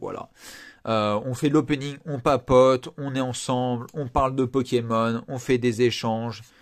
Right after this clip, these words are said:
Bref, c'est très friendly les gars, donc si vous avez envie de venir, ça se passe sur TikTok uniquement malheureusement pour l'instant.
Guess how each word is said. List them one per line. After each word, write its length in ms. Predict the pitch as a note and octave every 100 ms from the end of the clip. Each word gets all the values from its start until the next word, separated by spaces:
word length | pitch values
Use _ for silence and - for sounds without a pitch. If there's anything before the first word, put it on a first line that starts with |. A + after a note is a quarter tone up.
| _ _
Bref, 240 | A#2 A#2+
c'est 140 | - C#3
très 180 | - A3+
friendly 480 | - F3+ C3+ C3+
les 120 | B2+ A#2
gars, 180 | A#2
donc 160 | A#2 A#2
si 100 | -
vous 80 | C#3
avez 80 | C#3
envie 220 | C3+ A#2+
de 80 | A2
venir, 320 | G#2+ B2 -
ça 100 | B2
se 60 |
passe 160 | - -
sur 120 | D#3
TikTok 420 | - B2 C#3+ D3 -
uniquement 460 | F#3 D#3 A#2+ C#3+
malheureusement 560 | C#3+ A#2+ B2 A#2+ B2 C#3
pour 100 | A#2+
l'instant. 340 | G#2+ - A#2+